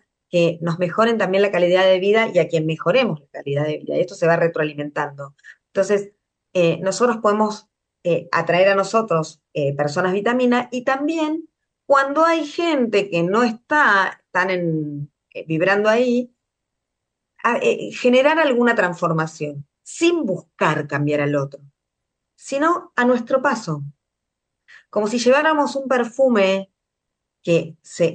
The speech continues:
emana desde nosotros, que no es un,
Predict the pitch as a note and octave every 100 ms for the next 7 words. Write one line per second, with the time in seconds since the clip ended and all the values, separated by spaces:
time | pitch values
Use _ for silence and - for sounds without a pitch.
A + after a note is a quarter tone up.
0 | E3+ F#3+ B3+ G#3+ F3 E3 D3 D3 - -
1 | A3+ A#3 E3+ D#3+ E3 D#3+ _ C#3+ E3 F3+
2 | E3 D3 C#3+ C#3+